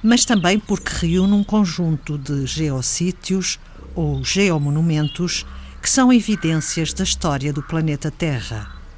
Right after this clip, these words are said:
Mas as rochas do Geoparque Naturtejo ainda têm muito para contar.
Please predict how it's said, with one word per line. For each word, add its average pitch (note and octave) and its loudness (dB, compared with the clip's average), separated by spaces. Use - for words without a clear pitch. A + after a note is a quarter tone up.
Mas D3+ 0
as B2+ -4
rochas E3 0
do C3 -8
Geoparque C#3+ -4
Naturtejo D#3 -2
ainda A#3 6
têm D#3+ 0
muito F3 2
para C3 -4
contar. C#3 -2